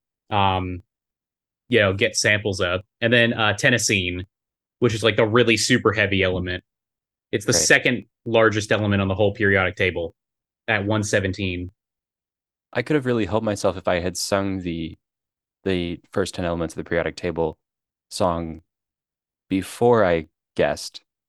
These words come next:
Speaker 1: Yeah,
Speaker 2: Because
Speaker 1: I mean,
Speaker 2: then,
Speaker 1: he-, yeah.
Speaker 2: <laughs> because then I
Speaker 1: That
Speaker 2: would have, I would have named fluorine, and I would go, "Oh, maybe it's that column."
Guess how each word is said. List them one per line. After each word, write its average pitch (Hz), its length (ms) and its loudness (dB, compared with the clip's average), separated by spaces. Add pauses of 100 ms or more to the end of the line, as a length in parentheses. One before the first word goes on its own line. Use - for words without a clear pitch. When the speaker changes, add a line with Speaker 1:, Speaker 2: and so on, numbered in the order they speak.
Speaker 1:
Yeah, 120 180 2
Speaker 2:
Because 104 180 -2
Speaker 1:
I 113 80 2
mean, 117 220 2
Speaker 2:
then, 113 180 -2
Speaker 1:
he-, 113 80 -2 (600)
yeah. 101 300 2
Speaker 2:
<laughs> - 100 -14
because 139 260 -4
then 147 140 0
I 143 80 2
Speaker 1:
That 131 100 4
Speaker 2:
would 123 80 2
have, - 180 -4 (120)
I 110 120 2
would 110 140 0
have 107 100 0
named 104 220 -2
fluorine, 117 440 0
and 85 140 -6
I 85 100 -4
would 85 120 -10
go, 87 220 -2
"Oh, 104 100 4
maybe 90 220 -2
it's 85 140 -6
that - 220 -2
column." - 360 -6